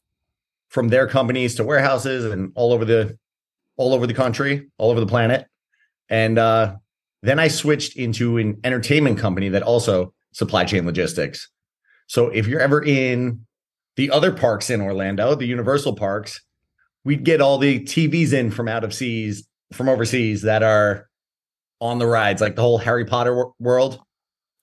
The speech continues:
all of any kind of A V equipment in there, handled, like, getting that into the country. So that was fun because I did get to see the park getting built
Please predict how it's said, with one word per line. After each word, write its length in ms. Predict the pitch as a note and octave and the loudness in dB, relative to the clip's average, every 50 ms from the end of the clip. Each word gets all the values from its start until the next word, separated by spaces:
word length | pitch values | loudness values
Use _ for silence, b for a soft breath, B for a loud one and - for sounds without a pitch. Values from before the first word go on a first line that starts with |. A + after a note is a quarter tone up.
| _ _ | _ _
all 220 | - A#2 A#2 A#2+ B2 | 0 0 0 2 0
of 140 | A2 G2+ G2 _ _ _ - | -2 -4 -8 _ _ _ -2
any 240 | C#3+ D3 D3+ C#3+ | 0 2 2 0
kind 260 | - - C#3+ C3 B2 B2 | 2 0 0 0 2 0
of 180 | A2+ - - - _ - - | 0 -2 -4 -14 _ -6 -4
A 140 | B2 B2 A#2 | -2 -2 0
V 180 | G2 A#2 G#2+ | 0 0 0
equipment 360 | G#2 G2+ - A2+ G2+ G2 F#2+ | 0 0 0 -2 -2 0 -2
in 80 | F#2 F#2 | -2 0
there, 360 | F2+ F2 E2+ E2+ E2 - - _ _ _ _ _ _ _ _ _ _ _ _ - | 0 0 0 0 -2 -4 -8 _ _ _ _ _ _ _ _ _ _ _ _ -4
handled, 320 | A#2+ G#2+ G#2+ G#2+ A#2 A2 | 0 0 2 2 2 2
like, 220 | G#2+ A2 G2+ F#2 - | 2 2 0 0 0
getting 240 | A2+ G#2+ A2 G#2 G#2 | -2 0 0 2 0
that 160 | G#2 G2 F#2+ | 0 0 0
into 200 | G2 G2 F#2+ G#2 | -2 -4 -4 -4
the 80 | F#2 F2+ | -6 -6
country. 440 | - G#2 F#2 F2 - D#2 D2 C#2+ b b b b b | -4 -4 -4 -4 -4 -6 -8 -8 b b b b b
So 120 | - C3+ | -2 0
that 140 | C#3+ G3 C4 | 2 2 4
was 160 | D4+ C4+ - | 2 2 0
fun 300 | - - F3 D#3+ B2+ G#2+ | 2 2 2 2 2 2
because 220 | G2 G2 A2 B2 A2 | 0 0 0 2 2
I 100 | B2 A#2+ | 2 2
did 200 | A#2 C#3 C#3 C#3+ | 2 0 0 0
get 140 | D#3+ D#3+ E3 | 0 0 0
to 80 | C#3+ A#2+ | -4 -4
see 100 | - D3 | -2 -2
the 100 | A#2 A2 | -2 -2
park 260 | - A#2+ B2 A2+ F#2 | -2 -2 -2 -2 -2
getting 240 | A#2+ B2+ A#2 G#2 F#2 | -4 -2 -2 -2 -4
built 380 | D#2+ F2 F2 G#2 C3+ C#3+ - | -2 -2 -2 -2 -2 -4 -4